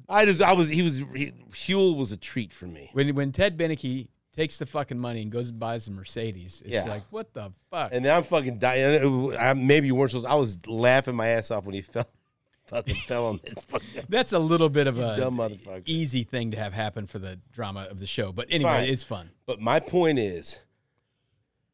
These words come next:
Speaker 1: Skyler is one of the most unlikable T V characters in the history of television shows.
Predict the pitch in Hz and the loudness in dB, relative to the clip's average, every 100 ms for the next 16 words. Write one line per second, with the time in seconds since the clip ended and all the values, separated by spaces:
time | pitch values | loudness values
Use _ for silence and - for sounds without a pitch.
0 | _ - - 165 196 170 165 139 117 147 | _ -2 4 8 8 8 4 0 2 4
1 | 143 135 127 - 135 131 139 135 135 139 | 6 4 2 2 4 6 4 2 -2 -2
2 | 139 123 135 123 123 110 - 120 120 110 | -2 0 0 0 0 -6 -4 0 0 -2
3 | - - 107 - - 185 - 139 123 - | -10 -6 -6 -2 4 4 4 -2 -2 -2
4 | 120 104 82 - 71 - - 98 | -2 -2 -6 -16 -18 -16 -16 -18